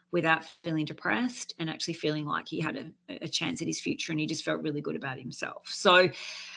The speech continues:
again, it's very clear in the beginning that we're gonna take the layers off and we're just really gonna dig deep, because I really want people to understand that self-image negative and the way you eat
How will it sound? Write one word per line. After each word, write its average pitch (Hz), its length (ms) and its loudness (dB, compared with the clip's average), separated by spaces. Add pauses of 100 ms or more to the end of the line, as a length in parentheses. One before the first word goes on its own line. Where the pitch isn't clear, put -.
(300)
again, 214 580 10 (1200)
it's - 100 -14
very 196 280 10
clear 262 400 8 (240)
in 190 80 2
the 202 60 2
beginning 208 420 4 (400)
that 170 300 6 (600)
we're 170 80 -6
gonna 165 200 0
take 202 180 2
the 208 80 0
layers 196 320 4
off 180 420 -2 (220)
and 160 340 0
we're 160 140 -2
just 156 240 -6
really 160 200 0
gonna 156 300 0
dig 156 260 -2
deep, 147 220 -2
because 156 220 -4
I 165 60 0
really 165 220 2
want 165 180 -2
people 165 240 -4
to 160 40 -2
understand 156 720 -2
that 156 240 -2 (1300)
self-image 190 560 2
negative 190 480 2
and 165 120 -2
the 156 60 -2
way 160 120 2
you 160 180 2
eat 196 300 -2